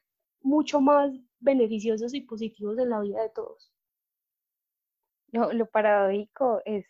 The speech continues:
Speaker 2: que el sufrimiento, <laughs> lo paradójico es, el sufrimiento a veces es el que lleva a desear el cambio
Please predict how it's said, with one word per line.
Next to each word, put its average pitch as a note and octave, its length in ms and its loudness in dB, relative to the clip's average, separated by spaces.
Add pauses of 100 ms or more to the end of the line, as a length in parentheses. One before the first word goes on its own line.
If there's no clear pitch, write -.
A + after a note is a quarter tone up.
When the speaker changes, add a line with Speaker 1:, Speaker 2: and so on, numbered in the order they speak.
Speaker 2:
que A#3 420 -4 (840)
el A#3 160 -2
sufrimiento, C#4 840 2
<laughs> A#3+ 100 -14
lo B3 220 2
paradójico A#3 480 2
es, D#3+ 180 2 (260)
el A3 120 -4
sufrimiento D#4+ 1000 -2 (680)
a A3 140 0
veces G#3 380 -2
es C4 160 2
el C4+ 160 -2
que F#3+ 200 -8 (440)
lleva G#3 580 0 (120)
a G#3 140 -4
desear F3+ 320 -2
el G3 180 -6
cambio F3 560 -2